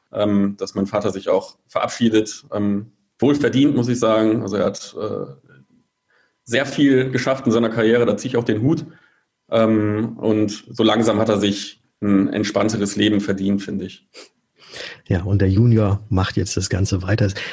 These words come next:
Speaker 2: Da gibt es große Parallelen zu meinem Werdegang.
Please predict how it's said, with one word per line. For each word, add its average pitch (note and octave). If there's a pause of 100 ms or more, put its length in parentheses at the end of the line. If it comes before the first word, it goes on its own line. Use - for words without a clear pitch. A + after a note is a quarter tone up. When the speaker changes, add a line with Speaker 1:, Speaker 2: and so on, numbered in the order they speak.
(260)
Speaker 2:
Da B2+
gibt E3+
es F#3+
große G3+
Parallelen C#3+
zu D3
meinem A2+
Werdegang. F2+